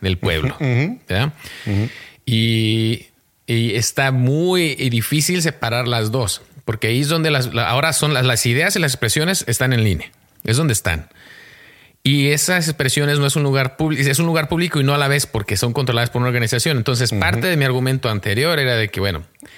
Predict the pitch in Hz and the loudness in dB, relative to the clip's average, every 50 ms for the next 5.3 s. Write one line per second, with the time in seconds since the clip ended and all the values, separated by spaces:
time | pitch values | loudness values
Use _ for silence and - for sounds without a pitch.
0 | - - - - - _ _ _ _ - 101 113 123 170 170 - 165 143 139 131 | -20 -20 -20 -20 -20 _ _ _ _ -6 -2 0 0 0 0 0 0 2 2 2
1 | 131 127 135 147 151 139 165 190 220 - - - - 113 101 - 131 147 147 135 | 2 2 0 0 0 0 -2 -4 -4 -6 -8 -8 -6 -6 -4 -2 -2 -2 0 0
2 | - 135 131 131 - - 160 175 180 - - 110 107 95 90 80 80 - 113 120 | 0 -2 -2 -2 -2 -2 -2 0 -2 -2 -4 -4 -2 -2 0 0 -2 0 0 0
3 | 135 135 156 143 151 147 147 139 127 120 - - 139 143 143 - 160 135 - - | 0 0 -2 -2 -2 0 -2 -2 -2 -2 -2 -2 -2 0 0 0 -2 -4 -4 -4
4 | 104 104 120 135 - - 160 139 120 104 110 127 123 95 73 - - - _ - | -4 -2 -2 -2 -4 -4 -4 -4 -2 -2 -2 -2 -2 -2 -4 -6 -12 -18 _ -4
5 | 101 107 120 139 135 | -2 -2 0 -2 -4